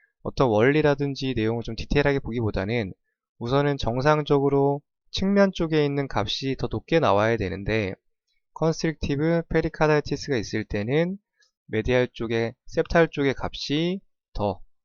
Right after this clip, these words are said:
눈에 띄게 증가하는 양상을 띈다. 이런 파형을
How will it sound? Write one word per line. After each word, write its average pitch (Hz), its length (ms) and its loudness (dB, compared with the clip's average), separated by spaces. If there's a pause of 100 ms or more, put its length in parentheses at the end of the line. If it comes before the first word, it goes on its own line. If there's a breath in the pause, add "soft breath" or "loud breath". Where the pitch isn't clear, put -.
(140)
눈에 123 240 0
띄게 110 480 -2
증가하는 131 480 0
양상을 98 400 -4
띈다. 92 400 -6 (440)
이런 120 260 -4
파형을 131 580 0